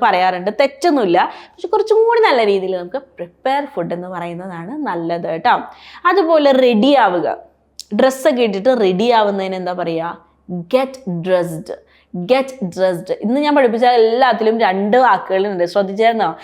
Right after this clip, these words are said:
കഴിഞ്ഞ ക്ലാസ് വരെ ഞാൻ ഒറ്റ വാക്ക്, ഒറ്റ വാക്കാ പഠിപ്പിച്ചിരുന്നത്. ഇന്ന് വാ-, പഠിപ്പിച്ച പല വാക്കുകളിലും do the dishes, രണ്ട് മൂന്ന് വാക്കുകൾ കൂട്ടിച്ചേരുമ്പോഴാണ് ഒരൊറ്റ പ്രവൃത്തി ആവണതല്ലേ. അപ്പൊ ഇന്ന് പഠിപ്പിച്ചത് ഇത്ര അഡ്വാൻസ് ലെവലാണ് ട്ടോ. എന്നാലും ഇതൊക്കെ പഠിച്ചിരിക്കുക.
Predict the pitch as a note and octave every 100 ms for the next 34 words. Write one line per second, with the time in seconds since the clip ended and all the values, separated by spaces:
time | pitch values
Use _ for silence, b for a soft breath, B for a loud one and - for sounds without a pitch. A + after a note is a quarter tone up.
0 | B B G3 F#3+ B3+ C4+ B3+ B3+ B3 B3+
1 | B3 A#3+ A#3+ - C4 A#3 A#3 A#3+ - C#4
2 | A#3+ A3 A#3+ G#3 F#3 G3 G3 G3 F#3+ G#3+
3 | C4+ D#4 C4+ A#3+ A#3 A#3+ A3+ B3 A3+ A#3+
4 | C4 C4 B3 A3+ D4+ D4 B3 A#3+ A3 G#3
5 | B3+ - B B B A3 C4 A3 G3+ G3+
6 | - G3 G3 G3 G#3 G#3+ G#3+ B3 C4 A3
7 | G#3+ A3 A#3 G#3+ G#3+ A3 G#3 G#3 G#3 G#3+
8 | G#3 A3 A3 A3 F#3 F3 G3+ F#3 F3 F3
9 | F3 E3 - - _ - G3+ G#3+ E4+ D#4+
10 | C#4+ C#4+ C#4+ C#4+ - F4+ A#3 G#3+ G#3+ G3+
11 | A3+ A3 F3+ F3 F3 F3+ F3+ G3+ G3+ A3
12 | A3 - G#3+ F3 F#3 E4